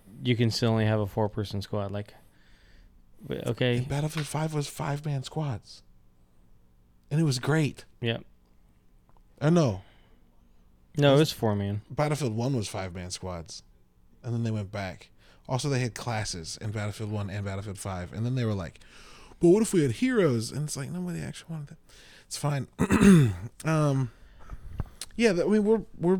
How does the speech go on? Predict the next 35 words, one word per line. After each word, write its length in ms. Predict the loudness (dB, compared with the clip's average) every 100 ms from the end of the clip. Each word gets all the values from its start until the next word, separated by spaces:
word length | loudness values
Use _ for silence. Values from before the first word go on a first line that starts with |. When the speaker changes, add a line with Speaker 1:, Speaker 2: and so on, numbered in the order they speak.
| 0
Speaker 2:
we're 100 | 2
moving 400 | 6 6 8 4
towards 480 | 4 2 4 4 2
doing 280 | 0 0 2
more 140 | 0
P 160 | 0 -2
V 120 | -2
E 180 | -2 -2
stuff 260 | -2 -4 -2
anyway. 280 | -2 -2 -4 -14 _ _ _ _ -20 _ _ -20 _ -10
Right? 280 | -4 -2 -4 -8 -6
Uh, 320 | -2 0 0
Dark 260 | -2 -4 0
Tide 220 | -2 0
is 280 | -4 -6 -12 -20 -20 -8
a 40 | -4
lot 100 | -2
of 80 |
fun. 300 | -2 -2 -2
We 60 | -4
really 220 | -4 -2
enjoy 280 | -4 -2 0
that. 220 | 0 -2 -6 -20 -20 -20 -18 -4
Um, 600 | 0 0 -2 -4 -6 -10 -20 -20 -20 -20 -20 -20 -6
we've 280 | 0 2 4
been 140 | 0
talking 320 | 0 -4 -4 -2
about, 340 | -2 -2 -6 -16 -16 -12 -10 -12 -16 _ _ _ -20 -20 -20 -20
excuse, 420 | -10 0 2 2 -2 -12 -18
excuse 400 | -16 0 4 6
me, 140 | 6 4
we've 140 | 4
been 80 | 4
talking 240 | 2 2
about 240 | 2 2